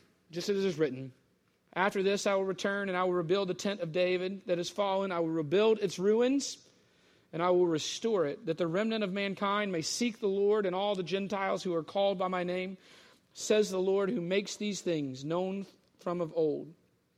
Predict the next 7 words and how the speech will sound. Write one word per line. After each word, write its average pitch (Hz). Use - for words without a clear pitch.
So -
then 175
James 196
says, 180
"Therefore, 254
my 240
judgment, 180